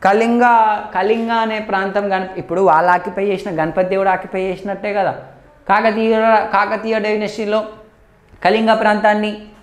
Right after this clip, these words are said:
ఏ రాజు ఆక్రమించాడంటే ఏమని చెప్పాలి? గణపతి దేవుడు అని చెప్పాలి. గణపతి దేవుడు కళింగ ప్రాంతానికి ఎవరెవరిని పంపారంటే వాళ్ళిద్దరి పేరు చెప్పాలి. అవునా కదా? వాళ్ళు చూసిరారా అంటే ఏమని చేసి వచ్చిర్రు? కాల్చి వచ్చిర్రు. కళింగనే కాకుండా వచ్చేటప్పుడు గా సౌత్ ఛత్తీస్గఢ్ని,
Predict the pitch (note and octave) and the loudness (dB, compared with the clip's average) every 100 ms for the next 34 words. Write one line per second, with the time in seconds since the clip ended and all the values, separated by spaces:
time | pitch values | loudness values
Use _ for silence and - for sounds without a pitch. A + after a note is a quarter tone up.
0 | - D#3+ A3+ A3 A3 G#3 G#3+ G#3 G#3+ G#3 | 0 4 4 4 4 2 0 -2 0 2
1 | G#3 G#3 G3+ G3+ G#3 G#3 G#3 G#3 G#3+ - | 2 2 -2 -2 0 0 2 2 0 -6
2 | - - - _ _ _ B2 E3+ G3 G#3 | -14 -20 -20 _ _ _ 0 2 2 2
3 | F#3+ F3+ E3+ D#3 D#3 - - G2 - - | 2 2 2 0 -2 -4 -6 -12 -14 -16
4 | - C3+ G3 A3+ A3 G#3 A3 G#3+ G#3 G#3 | -4 0 2 2 2 4 4 4 2 -4
5 | - - G#3+ A#3 A3+ A3+ G#3+ G#3+ G#3+ G#3 | -12 -2 0 2 2 2 2 2 2 0
6 | G3 F#3+ E3+ G#3+ A3 G#3+ G#3 G3+ G3 G3+ | -2 0 2 4 2 2 2 0 2 2
7 | G3 G3 G#3+ A#3 - - E3 F#3+ F3 E3 | 2 0 -4 -6 -12 -6 0 2 2 0
8 | E3 E3 C#3 C#3+ D3+ - G2+ G2 - - | -2 -2 -2 -2 -4 -4 -12 -12 -14 -2
9 | F#3 G3 G#3 F3 C#3 F3+ F3+ G#3+ G#3+ A3 | 0 0 0 0 2 0 -2 -6 -4 0
10 | G#3+ G#3 G#3 G3+ G3+ G3+ G3+ G3+ G3+ - | 2 2 0 -4 -4 -4 -4 -6 -8 -10
11 | G#3 - - - F#3+ F#3 F#3 F#3+ - A2+ | -12 -12 -18 -8 -4 -4 -6 -10 -10 -10
12 | A2+ - - F3+ G3+ G3+ G3+ G3 F#3+ G3 | -12 -12 -2 -2 0 -2 -2 0 0 0
13 | F#3 F3+ G3+ F#3 E3 D#3 F3 F3+ - F#3 | -4 -4 -6 -6 -6 -6 -6 -6 -8 -10
14 | F#3+ F3+ E3+ F#3 F3+ | -8 -6 -2 -2 -2